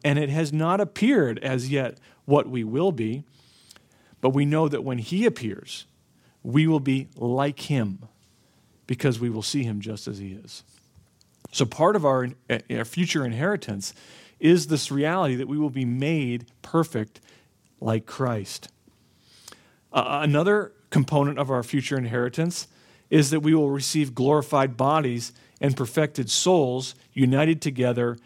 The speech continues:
and fit for eternity. We will receive a perfected, glo-, a glorified body with a perfected soul, and those two will come together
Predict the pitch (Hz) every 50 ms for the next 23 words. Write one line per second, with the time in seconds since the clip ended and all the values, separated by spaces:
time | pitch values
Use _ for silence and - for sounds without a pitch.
0 | _ _ - 127 123 113 - - - 165 156 - - - - 131 120 117 110 -
1 | - 139 139 139 123 110 104 101 - 127 - _ _ _ _ _ _ _ _ _
2 | _ _ _ _ _ - - - _ 143 143 147 151 147 143 139 131 - - -
3 | 190 190 180 160 139 131 131 131 - - - - _ - - 127 123 120 - 143
4 | 127 - - 170 175 170 - 180 165 135 117 117 - 135 135 151 - - 135 113
5 | 123 127 147 190 214 185 - 151 139 135 131 120 127 127 131 127 123 127 123 120
6 | 123 123 120 - 131 117 - - - - 165 - 143 120 - - - 160 143 127
7 | 120 120 120 127 135 156 151 - - - 170 165 151 139 131 - 156 160 160 147
8 | 139 127 135 127 123 120 127 127 120